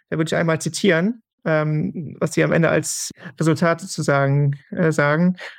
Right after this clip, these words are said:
„Allgemein betrachtet befürworten kleine und verzerrte Studien die osteopathische Behandlung, während die größten und methodisch korrekten Studien keinen Effekt zeigen konnten.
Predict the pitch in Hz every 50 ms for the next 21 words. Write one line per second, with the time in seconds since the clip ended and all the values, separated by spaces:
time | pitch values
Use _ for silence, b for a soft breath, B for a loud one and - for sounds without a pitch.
0 | B B B _ - 175 165 160 160 180 202 202 208 196 - - 190 190 - 196
1 | 185 - 170 - - - 202 190 202 202 202 - 208 190 - - 185 180 190 196
2 | 208 - - - 165 160 - 202 208 202 156 - - 156 147 139 - 170 180 180
3 | 180 196 185 - 190 185 - 180 180 - 185 185 175 180 170 151 - 160 139 135
4 | 139 143 - 160 151 156 139 - 151 - - - 165 180 208 - - 196 156 151
5 | 143 143 143 156 156 147 - - - 185 185 - - 202 - - 214 208 214 220
6 | 214 - 208 190 190 156 139 127 - 143 127 135 - - 143 139 143 - - -
7 | 151 - - 151